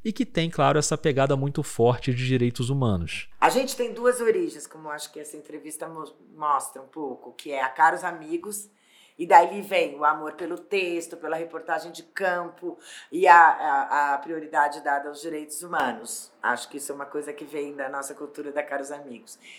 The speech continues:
Speaker 2: E a gente tem a origem Wikileaks, que é a origem de que a informação é um bem público que deve circular para além dos jornalistas, diretamente pro público. Então, essa ideia de que a informação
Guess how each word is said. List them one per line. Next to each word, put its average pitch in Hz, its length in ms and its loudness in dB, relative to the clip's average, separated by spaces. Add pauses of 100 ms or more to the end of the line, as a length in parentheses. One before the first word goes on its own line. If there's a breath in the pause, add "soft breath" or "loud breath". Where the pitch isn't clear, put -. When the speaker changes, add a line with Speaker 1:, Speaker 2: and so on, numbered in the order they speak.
(180 loud breath)
Speaker 2:
E - 80 4
a 214 60 8
gente 208 180 -2
tem 202 120 -4
a 185 80 4
origem 180 320 -2
Wikileaks, 175 800 -6 (340 soft breath)
que - 80 -2
é 180 60 12
a 180 40 10
origem 160 320 2
de 156 120 -12
que 160 80 -6
a - 20 -6
informação 151 560 -6
é 151 40 -10
um 151 40 -14
bem 160 220 -8
público 151 440 -10
que 151 120 -12
deve 143 180 -2
circular 139 760 -4 (400 soft breath)
para 165 280 10
além 180 260 2
dos 180 160 -10
jornalistas, 151 720 -2
diretamente 151 640 0
pro 156 160 -8
público. 120 560 -12 (360 loud breath)
Então, 175 120 -2
essa 170 220 -2
ideia 175 340 -4
de 185 140 -12
que - 300 -20
a 202 100 4
informação 208 560 -8